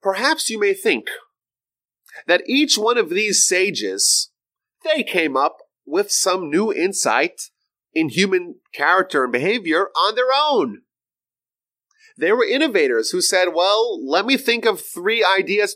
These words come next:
to be my principles that are gonna guide me in my life.'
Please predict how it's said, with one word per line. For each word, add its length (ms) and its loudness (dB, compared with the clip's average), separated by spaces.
to 120 -4
be 260 0
my 260 0
principles 800 0
that 100 0
are 80 0
gonna 220 2
guide 300 2
me 340 -2
in 220 -6
my 220 2
life.' 460 -2